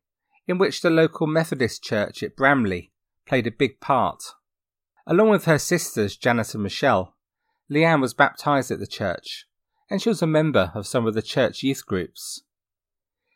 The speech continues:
She especially liked the Saturday evening youth fellowship, and she liked to join in discussion of topical subjects.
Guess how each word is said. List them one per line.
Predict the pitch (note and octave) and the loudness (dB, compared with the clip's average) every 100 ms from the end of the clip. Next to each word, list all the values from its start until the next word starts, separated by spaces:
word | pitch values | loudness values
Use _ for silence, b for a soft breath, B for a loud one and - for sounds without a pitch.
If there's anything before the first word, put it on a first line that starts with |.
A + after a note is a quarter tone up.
| _ | _
She | - F#3 | 0 2
especially | - - F#3 - D3 | 2 -2 -2 0 0
liked | C3+ A#2+ | 2 0
the | A2+ | -2
Saturday | - C3 - A#2+ - | -2 -2 -2 -4 -2
evening | C3+ C#3 A#2 G2+ | -2 -2 -2 -2
youth | A2+ A2 | -2 -2
fellowship, | - B2+ A#2 - - - _ _ _ _ - | -2 -2 -2 -4 -8 -10 _ _ _ _ -8
and | E3+ | -4
she | G#3+ | 0
liked | A3 - | 2 0
to | - | -6
join | A#2+ C#3+ B2 | 0 2 2
in | B2 A2+ | 2 -2
discussion | G#2+ - C#3 - A#2 E2+ - | -4 -4 -4 -2 -4 -6 -10
of | F#2 - | -14 -8
topical | A2 - G2 G2 | -8 -6 -8 -4
subjects. | A2 G#2+ F#2+ E2 - - - | -4 -4 -4 -6 -8 -16 -16